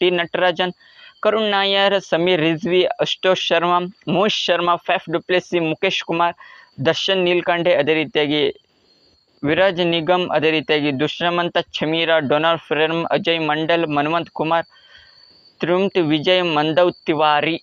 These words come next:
ಇವರಿಷ್ಟು ಜನರ ಇಪ್ಪತ್ಮೂರು ಜನರ ಸ್ಕ್ವಾಡ್‌ನ ಇಲ್ಲಿ ಡೆಲ್ಲಿ ಕ್ಯಾಪಿಟಲ್ಸ್ ರೆಡಿ ಮಾಡಿದೆ ಅಂತಾನೆ ಹೇಳ್ಬೋದು. ಇವರ ನನ್ನ ಪ್ರಕ್-, ನನ್ನ ಪ್ರಕಾರ ಇವರಂತೂ ನನ್ನ ಪ್ರಕಾರ ಅಷ್ಟೊಂದು ಕ್ವಾಲಿಟಿ ಬ್ಯಾಟಿಂಗ್ ಲೈನಪ್ ಇಲ್ಲ ಅಂತ ನನ್ನ ಪ್ರಕಾರ ಅನ್ನಿಸ್ತಾ ಇದೆ ಡೆಲ್ಲಿದು. ಇವ್ರು ನನ್ನ ಪ್ರಕಾರ ಕ್ವಾಲಿಫೈ ಆಗೋದು ಅಷ್ಟೊಂದು ಅನುಭವ ಇಲ್ಲ.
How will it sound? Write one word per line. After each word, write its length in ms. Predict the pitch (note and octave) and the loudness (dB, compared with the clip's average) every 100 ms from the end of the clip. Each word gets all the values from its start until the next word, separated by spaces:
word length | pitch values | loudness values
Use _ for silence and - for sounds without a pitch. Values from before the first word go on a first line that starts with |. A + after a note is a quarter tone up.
| - | -4
ಇವರಿಷ್ಟು 400 | D#3 E3 - G3+ | -2 -2 -2 0
ಜನರ 200 | F#3+ F3+ | 0 0
ಇಪ್ಪತ್ಮೂರು 560 | F3+ - G3 F#3+ F#3 | -2 -4 -4 0 -2
ಜನರ 220 | F3 F3 E3 | 0 -2 -4
ಸ್ಕ್ವಾಡ್‌ನ 460 | - E3+ E3 D#3+ | -4 -2 0 0
ಇಲ್ಲಿ 280 | E3 D#3+ D#3 | 0 0 0
ಡೆಲ್ಲಿ 420 | C3 D3+ D#3 D#3+ | 0 0 0 -2
ಕ್ಯಾಪಿಟಲ್ಸ್ 540 | - D3 - D#3 C#3+ C#3 | -4 -6 -2 -4 -4 -4
ರೆಡಿ 180 | C#3+ | -2
ಮಾಡಿದೆ 280 | D3+ D3 C#3+ | -2 0 0
ಅಂತಾನೆ 280 | C#3 C#3+ C3+ | -2 -2 -2
ಹೇಳ್ಬೋದು. 280 | C3+ C3 C3 | -2 -2 -2
ಇವರ 320 | C#3 G3+ G#3 G#3+ - _ _ _ E3+ | 0 0 2 0 -4 _ _ _ -4
ನನ್ನ 160 | F#3 | -4
ಪ್ರಕ್-, 560 | - G3+ F#3+ - - D#3+ | 0 0 0 -4 -8 -4
ನನ್ನ 120 | F#3 G3+ | -4 -2
ಪ್ರಕಾರ 260 | G3+ G#3 | -2 2
ಇವರಂತೂ 680 | G3 G3 G#3+ G#3 G3 G#3 G#3 | 2 4 2 0 -2 0 0
ನನ್ನ 160 | G3+ F#3+ | 0 -2
ಪ್ರಕಾರ 300 | G3 G3 F3+ | -2 2 2
ಅಷ್ಟೊಂದು 440 | - - G#3 G#3 | 0 -6 -2 -2
ಕ್ವಾಲಿಟಿ 560 | - D3+ D3 F#3+ F#3+ F3+ | -2 0 2 2 0 -2
ಬ್ಯಾಟಿಂಗ್ 560 | G#3+ C3+ D3+ G#3 G3+ | 0 0 0 -2 0
ಲೈನಪ್ 380 | F#3+ F#3 F#3 - | 0 0 -2 0
ಇಲ್ಲ 220 | F3 F3+ | 2 2
ಅಂತ 160 | E3+ E3+ | 2 0
ನನ್ನ 180 | E3 D#3+ | -2 -2
ಪ್ರಕಾರ 320 | D#3 D#3+ D#3 | -2 0 -2
ಅನ್ನಿಸ್ತಾ 360 | D#3 D3+ - | -2 -6 -4
ಇದೆ 160 | C#3 C#3+ | -2 -2
ಡೆಲ್ಲಿದು. 800 | - D3+ F#3 F3+ C#3+ D#3+ E3 _ _ _ _ D3+ | 0 2 2 2 0 -2 -4 _ _ _ _ -6
ಇವ್ರು 140 | E3 | -2
ನನ್ನ 100 | F3+ | -2
ಪ್ರಕಾರ 260 | F3+ E3+ F3 | -2 -4 -2
ಕ್ವಾಲಿಫೈ 420 | E3+ F#3+ - F#3 | -2 -2 -2 0
ಆಗೋದು 200 | F3+ E3+ | 2 0
ಅಷ್ಟೊಂದು 640 | - G3 G3 G3 G3 G3+ | -2 -2 0 0 0 0
ಅನುಭವ 420 | - E3 E3+ F3+ | 0 -2 0 0
ಇಲ್ಲ. 160 | E3 | 2